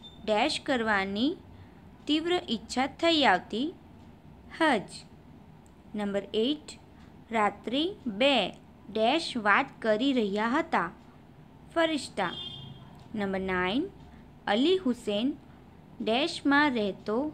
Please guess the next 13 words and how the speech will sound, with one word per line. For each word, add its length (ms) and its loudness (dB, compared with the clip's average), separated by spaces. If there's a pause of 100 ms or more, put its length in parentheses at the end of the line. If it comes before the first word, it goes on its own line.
હતો? 420 -2 (1500)
દમાસ્કસ. 840 0 (600)
નંબર 220 -4
ટેન, 420 -2 (440)
ખુદાને 600 2 (520)
ડેશ 400 2
પ્યારી 340 0
છે? 300 -8 (1600)
આન્સર, 540 -6 (1160)
ખુદાને 540 0 (320)
ખુદાઈ 300 4
પ્યારી 360 0
છે. 280 -12